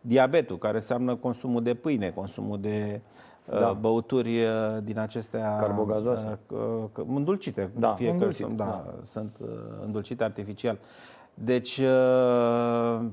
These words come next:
Speaker 1: aici nu cred că avem niște indicatori, uh,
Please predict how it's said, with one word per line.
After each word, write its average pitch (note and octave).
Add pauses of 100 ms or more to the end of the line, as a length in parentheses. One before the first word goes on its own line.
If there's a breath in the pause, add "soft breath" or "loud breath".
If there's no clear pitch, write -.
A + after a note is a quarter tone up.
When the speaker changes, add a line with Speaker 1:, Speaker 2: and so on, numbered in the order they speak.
(160)
Speaker 1:
aici C3+
nu E3+
cred D#3+
că C3
avem B2
niște A#2+
indicatori, A2+
uh, G#2